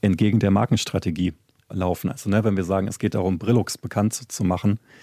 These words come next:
dann macht es natürlich keinen Sinn, wenn wir mit anderen Herstellern über die gleichen Sachen sprechen würden.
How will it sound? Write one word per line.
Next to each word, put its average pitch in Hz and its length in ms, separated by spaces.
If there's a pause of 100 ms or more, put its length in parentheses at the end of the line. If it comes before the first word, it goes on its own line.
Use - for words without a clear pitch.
(220)
dann 95 140
macht 95 180
es 107 100
natürlich 98 380
keinen 95 240
Sinn, 101 240
wenn 92 140
wir 90 80
mit 90 160
anderen 104 240
Herstellern 95 580
über 95 240
die 85 140
gleichen 95 320
Sachen 104 240
sprechen - 420
würden. 87 220